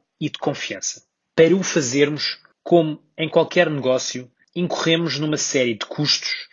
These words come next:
que têm que ser cobertos por uma fonte de receitas. Neste caso, tanto as comissões que cobramos aos restaurantes como ao consumidor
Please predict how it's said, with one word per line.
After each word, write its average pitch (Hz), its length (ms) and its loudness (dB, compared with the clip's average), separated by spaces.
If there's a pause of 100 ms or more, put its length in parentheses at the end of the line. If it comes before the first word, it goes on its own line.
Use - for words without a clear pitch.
(220)
que - 160 -12
têm 165 200 2
que - 60 -8
ser - 200 2
cobertos 139 560 2
por - 140 -8
uma 151 120 0
fonte 143 300 -4
de - 60 -4
receitas. 110 580 0 (640)
Neste 151 320 2
caso, 139 460 4 (260)
tanto 185 300 2
as - 80 2
comissões 131 560 -4
que - 80 -14
cobramos 120 480 -2
aos 127 200 2
restaurantes 123 840 0 (280)
como 170 320 2
ao 131 100 -2
consumidor 131 640 -2